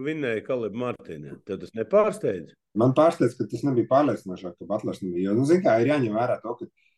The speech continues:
Speaker 2: ā, Kaleba Martina, ā, tas sniegums, nu, viņš nebūtu bijis iespējams, ja visu uzmanību nebūtu pievērsta Butleram. Nu, tas
Speaker 1: Mm.
Speaker 2: ir, tas ir neizbēgami. Nu, tu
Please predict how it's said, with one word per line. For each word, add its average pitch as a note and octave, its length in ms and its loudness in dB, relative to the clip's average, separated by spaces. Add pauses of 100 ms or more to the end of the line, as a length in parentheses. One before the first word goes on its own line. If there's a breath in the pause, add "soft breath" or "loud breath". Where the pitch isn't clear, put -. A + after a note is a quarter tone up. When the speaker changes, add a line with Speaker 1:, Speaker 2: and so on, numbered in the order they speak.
(220)
Speaker 2:
ā, F#2 160 0 (100)
Kaleba C3 320 2
Martina, G2 560 0
ā, F2 680 -6 (340)
tas E2+ 220 -4
sniegums, A2+ 640 4
nu, A2+ 80 6 (500 soft breath)
viņš G#2+ 300 4
nebūtu A2 340 4
bijis A2+ 320 4
iespējams, G#2 600 -2
ja G2 80 -2
visu A#2+ 260 -2
uzmanību G2+ 460 -2
nebūtu G#2 320 -4
pievērsta F#2+ 420 -4
Butleram. F2 400 -6 (280)
Nu, A2+ 200 -10
tas C3 140 -8
Speaker 1:
Mm. G2 80 -4
Speaker 2:
ir, - 100 -8
tas A#2+ 160 -8
ir B2 160 -2
neizbēgami. A2+ 600 -2 (100)
Nu, G2+ 160 -16
tu - 80 2